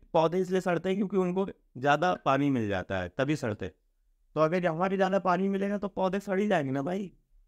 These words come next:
तो हमको उनको सड़ाना नहीं है ना। स्टार्टिंग में बड़े हो जाते हैं तब तो स्ट्रॉन्ग हो जाते हैं, कहीं भी फेंक दो भैया बच्चे को। तो है क्या सीन कि आपको एंड कैप में नीचे छेद करना है, कितने पे?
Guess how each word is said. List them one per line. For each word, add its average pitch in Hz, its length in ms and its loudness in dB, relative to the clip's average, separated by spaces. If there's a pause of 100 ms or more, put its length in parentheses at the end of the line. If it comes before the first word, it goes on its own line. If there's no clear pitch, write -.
(640)
तो 135 40 -2
हमको 151 220 2
उनको 185 180 0
सड़ाना 156 420 2
नहीं 196 160 0
है 160 60 2
ना। 143 280 -2 (1600)
स्टार्टिंग 143 500 2
में 101 140 0 (1000)
बड़े 135 200 2
हो 160 100 2
जाते 156 220 2
हैं 180 80 -2
तब 180 80 -2
तो 175 140 -2
स्ट्रॉन्ग 175 300 0
हो 156 60 2
जाते 107 280 -2
हैं, 98 140 -6
कहीं 151 260 0
भी 165 100 -4
फेंक 156 220 0
दो 139 80 2
भैया 110 240 2
बच्चे 101 260 -4
को। 92 160 -6 (1040)
तो 147 100 2
है 165 220 2
क्या 190 140 2
सीन 185 300 -2
कि 175 140 -4
आपको 170 340 0
एंड 165 200 -2
कैप 170 180 2
में 170 160 -2
नीचे 165 380 -2
छेद 151 300 -4
करना 113 340 0
है, 87 120 -4
कितने 151 360 -2
पे? 196 240 -2